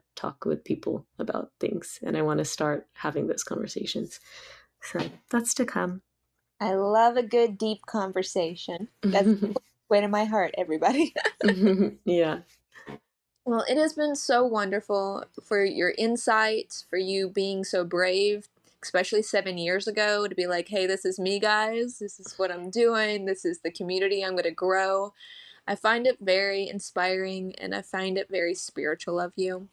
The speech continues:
Speaker 2: So,
Speaker 1: Mm.
Speaker 2: if no one told you today, I am proud of
Speaker 1: <laughs>
Speaker 2: you. <laughs>
Speaker 1: Thank you. <laughs>
Speaker 2: And with that, can you just really quickly repeat your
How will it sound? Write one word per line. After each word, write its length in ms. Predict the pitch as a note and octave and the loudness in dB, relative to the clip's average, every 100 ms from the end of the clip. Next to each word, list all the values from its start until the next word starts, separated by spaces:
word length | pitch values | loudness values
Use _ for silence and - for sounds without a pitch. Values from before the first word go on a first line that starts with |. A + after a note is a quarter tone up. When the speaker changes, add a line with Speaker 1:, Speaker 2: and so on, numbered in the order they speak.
| _ - - - - | _ -20 -20 -20 -18
Speaker 2:
So, 260 | - E3+ E3 | 0 0 0
Speaker 1:
Mm. 120 | E3 - _ _ _ _ - | -4 -16 _ _ _ _ -4
Speaker 2:
if 120 | G3 | 0
no 200 | G3+ G3+ | 4 6
one 160 | A3+ A#3 | 4 4
told 360 | A3+ G#3 G3+ | 6 6 6
you 100 | G#3 | 0
today, 580 | F#3 G3 F3+ E3+ F#3+ A#3+ _ - | -2 0 2 2 0 -2 _ -6
I 80 | F#3 | -4
am 120 | G#3 | -4
proud 320 | G#3 F#3+ E3+ | -2 0 0
of 120 | G3+ | 0
Speaker 1:
<laughs> 0 | |
Speaker 2:
you. 80 | F3+ - _ _ - | -2 -4 _ _ 0
<laughs> 20 | E4+ - D4+ D4+ | 0 2 -2 2
Speaker 1:
Thank 340 | B3 C4 C4+ | 0 0 2
you. 380 | C4+ B3+ B3+ C4 | 4 6 6 4
<laughs> 540 | - A3 G#3 G3+ G#3+ - _ _ _ _ _ _ - G#3+ | 4 6 6 6 4 0 _ _ _ _ _ _ -10 -4
Speaker 2:
And 400 | G#3 G#3 G3+ G3+ - - | -2 -2 -4 -8 -10 0
with 260 | G#3 B3 - | 2 2 0
that, 400 | A#3+ A#3 A#3+ A#3+ C4+ - | 0 0 0 -4 -8 -6
can 200 | A#3 G#3 | -2 0
you 200 | G#3+ A#3+ | 2 0
just 180 | C4+ D4 | 0 -2
really 320 | G#3+ G#3+ A3 | 2 4 6
quickly 600 | B3 - G#3 A3 G#3+ G#3+ G3+ | 4 0 0 2 2 2 0
repeat 600 | G3 - A3 G3+ G#3 - | -2 -2 0 0 0 -2
your 300 | F#3 F3 | 0 0